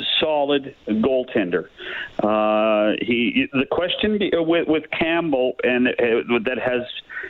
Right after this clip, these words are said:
become an issue over the last two years is, uh, he, he, it's kinda like my golf game, Bob. You get into funks. Uh, and, and Jack got into a funk, uh, a, a little bit last year, just after the All-Star,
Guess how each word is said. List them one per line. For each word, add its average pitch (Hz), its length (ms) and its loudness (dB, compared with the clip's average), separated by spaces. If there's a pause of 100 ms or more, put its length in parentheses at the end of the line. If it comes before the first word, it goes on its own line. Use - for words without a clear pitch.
(100)
become 139 360 -2
an 160 100 0
issue 156 420 2
over 123 200 4
the 127 60 2
last 139 360 0 (120)
two 151 140 0
years 143 480 2
is, 113 180 0 (560)
uh, 107 200 0
he, 117 200 0
he, - 220 -2 (260)
it's 156 160 -2
kinda 165 220 0
like 156 160 0
my 127 160 2
golf 151 340 0
game, 113 260 0
Bob. 110 260 -2
You 127 80 0
get 151 180 0
into 147 200 0 (100)
funks. - 340 -2 (760)
Uh, 117 520 2
and, 113 340 2
and 123 200 0
Jack 147 300 -2
got 160 200 0
into 151 260 2
a 139 100 2 (140)
funk, 151 300 0 (580)
uh, 113 640 2 (220)
a, 117 260 0
a 117 140 0
little 151 300 2
bit 135 240 -2
last 127 500 0
year, 127 200 2
just 127 340 -2
after 143 320 -2
the 135 160 2
All-Star, 139 540 0